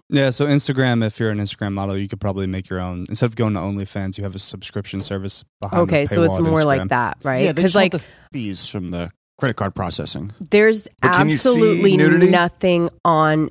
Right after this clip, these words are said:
Speaker 2: Instagram that I would
Speaker 4: Pay for.
Speaker 2: There's some stuff I would pay to not see.
Speaker 3: I just
Speaker 4: Yeah.
Speaker 3: found something. Well, I'm not gonna pay for this,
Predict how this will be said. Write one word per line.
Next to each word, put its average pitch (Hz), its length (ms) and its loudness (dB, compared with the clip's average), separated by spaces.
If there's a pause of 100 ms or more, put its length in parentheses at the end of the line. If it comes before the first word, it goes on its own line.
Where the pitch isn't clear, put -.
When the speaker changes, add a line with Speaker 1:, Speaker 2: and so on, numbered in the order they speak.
(100)
Speaker 2:
Instagram 202 920 0 (240)
that 160 220 2
I 147 240 0
would 143 360 -2 (640)
Speaker 4:
Pay 87 140 -4
for. - 280 -14 (240)
Speaker 2:
There's 214 220 4
some 226 160 2
stuff 202 260 0
I 180 100 4
would 160 120 2
pay 165 200 2
to 151 100 2
not 139 320 -2
see. - 420 -8
Speaker 3:
I 110 140 0
just 180 140 4
Speaker 4:
Yeah. 190 120 4
Speaker 3:
found 135 140 0
something. 123 400 0
Well, 123 100 0
I'm 160 60 4
not 185 100 -2
gonna 147 100 -4
pay 117 240 -2
for 151 140 -4
this, - 540 -4